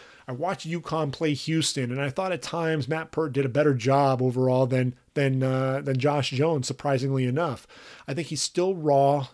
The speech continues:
You know, I, I think he's one of those guys who, you know, f-, hands were inc-, inconsistent, footwork was inconsistent at times, but, you know, this is someone who,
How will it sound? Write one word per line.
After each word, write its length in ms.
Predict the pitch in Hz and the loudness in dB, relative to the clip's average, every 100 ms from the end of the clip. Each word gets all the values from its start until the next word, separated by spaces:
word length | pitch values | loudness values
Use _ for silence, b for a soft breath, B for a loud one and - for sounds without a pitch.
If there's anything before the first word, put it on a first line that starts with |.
| - | -8
You 80 | 139 | -6
know, 80 | |
I, 140 | 143 135 | -6 -4
I 40 | |
think 140 | 135 131 | -4 -4
he's 160 | 127 | -2
one 120 | 139 | -2
of 60 | 139 | 2
those 160 | 139 117 | 2 2
guys 440 | 135 135 135 127 | 4 6 4 2
who, 360 | 139 139 135 127 B B B B B B | 4 4 4 0 B B B B B B
you 80 | 160 | -2
know, 60 | |
f-, 160 | 131 - 302 _ _ _ _ - | -2 -6 -20 _ _ _ _ -16
hands 420 | - 175 180 131 | -8 -2 0 2
were 240 | 151 151 | 2 2
inc-, 140 | - - | 0 -2
inconsistent, 840 | 160 151 151 - 151 - 147 147 - B | -2 -2 -4 -2 -2 0 -2 -2 -8 B
footwork 460 | - 180 180 165 160 | -4 -4 0 -2 -2
was 140 | 139 | -2
inconsistent 580 | 139 139 131 139 131 143 | -2 -4 -4 -4 -2 -4
at 100 | 127 | -4
times, 400 | 135 135 131 131 | -4 -2 -2 -2
but, 320 | - 131 127 - B B B | -2 -2 -2 -6 B B B
you 60 | 143 | -4
know, 40 | |
this 160 | 147 160 | -4 -2
is 80 | |
someone 380 | - 147 143 139 | -2 0 0 0
who, 480 | 123 147 143 139 | 0 2 2 2